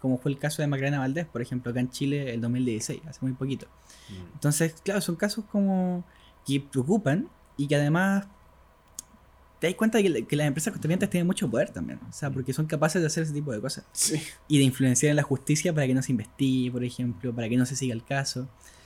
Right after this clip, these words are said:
Speaker 1: Entonces,
Speaker 2: Mm.
Speaker 1: es un tema complicado que ya el dos mil doce varios países de la región,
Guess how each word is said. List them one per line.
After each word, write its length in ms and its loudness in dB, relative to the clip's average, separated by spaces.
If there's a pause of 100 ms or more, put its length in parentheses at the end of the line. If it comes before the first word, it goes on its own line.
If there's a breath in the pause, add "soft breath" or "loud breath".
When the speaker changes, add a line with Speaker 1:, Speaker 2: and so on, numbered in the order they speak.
Speaker 1:
Entonces, 420 0
Speaker 2:
Mm. 320 -12
Speaker 1:
es 160 -2
un 100 4
tema 240 2
complicado 640 0 (360 loud breath)
que 120 2
ya 100 4
el 60 4
dos 140 4
mil 240 6
doce 360 0 (500)
varios 360 4
países 220 4
de 80 4
la 100 2
región, 480 2